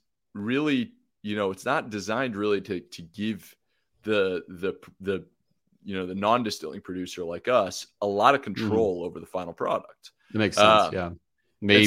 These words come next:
Speaker 1: when we went
Speaker 2: finishing, maybe aging
Speaker 1: Exactly, maybe
Speaker 2: a little
Speaker 1: finishing,
Speaker 2: longer.
Speaker 1: maybe you could
Speaker 2: Yeah.
Speaker 1: tweak some things, you know?
Speaker 2: Yeah.
Speaker 1: Um, yeah, some people do it really well.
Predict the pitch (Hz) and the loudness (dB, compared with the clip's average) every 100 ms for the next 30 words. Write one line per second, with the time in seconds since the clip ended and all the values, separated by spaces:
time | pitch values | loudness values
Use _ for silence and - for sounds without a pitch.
0 | 139 135 131 98 98 - 98 95 95 - | 8 8 6 6 6 4 2 0 -2 0
1 | 104 101 95 92 95 151 143 165 147 120 | 6 6 6 4 6 6 6 6 6 6
2 | 131 139 110 101 98 92 92 90 92 92 | 4 4 4 6 6 4 4 2 4 4
3 | 92 - 147 127 113 98 76 87 135 143 | 2 0 -6 -2 4 6 4 2 0 -2
4 | - 135 123 131 135 139 139 131 110 110 | -4 -10 -6 2 2 2 -4 -6 -4 0
5 | 117 120 117 107 92 - 110 113 107 92 | 2 0 -2 -4 -2 -2 4 6 6 2
6 | 87 _ _ _ - 226 - 202 - 196 | -10 _ _ _ -2 0 2 0 0 -4
7 | 151 - 143 104 127 107 113 123 - | -4 -2 -2 0 0 0 0 -2 -4